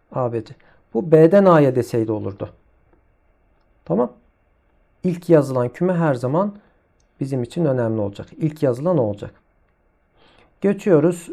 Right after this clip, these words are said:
üçüncü soruya. Venn şeması ile ifade edilenlerden hangisi fonksiyondur diyor.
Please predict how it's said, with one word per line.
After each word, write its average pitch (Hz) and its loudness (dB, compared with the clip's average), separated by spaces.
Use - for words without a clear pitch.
üçüncü 147 -4
soruya. 113 -4
Venn 175 4
şeması 190 2
ile 147 2
ifade 165 4
edilenlerden 143 0
hangisi 160 -4
fonksiyondur 135 2
diyor. 104 -6